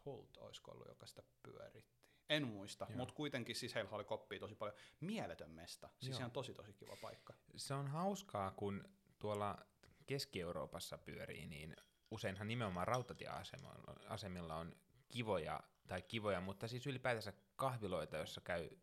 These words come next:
Speaker 2: heittää espresson huiviin tai syö
Speaker 1: Joo.
Speaker 2: jotain pientä, niin
Speaker 1: Joo.
Speaker 2: siinä oli semmoista samanlaista henkeä, semmoinen niinku snadi, ei turhan
Speaker 1: Mm.
Speaker 2: monta asiakaspaikkaa.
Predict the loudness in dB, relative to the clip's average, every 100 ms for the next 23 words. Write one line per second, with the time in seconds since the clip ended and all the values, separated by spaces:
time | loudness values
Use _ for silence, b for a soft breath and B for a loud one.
0 | -20 B B B -6 0 4 4 2 -2
1 | -6 -6 -6 -4 -2 -2 -4 -8 -8 -4
2 | -2 -2 -6 -8 0 4 4 2 0 -2
3 | -2 -2 -2 -6 -8 -10 -6 -4 -4 -6
4 | -8 -2 0 0 0 2 2 6 4 4
5 | 2 2 -2 -4 -4 -4 -4 -6 -2 0
6 | 0 -2 -4 b b b b _ _ -4
7 | 2 4 4 4 2 2 4 4 2 -4
8 | -4 -2 -2 -2 -2 -2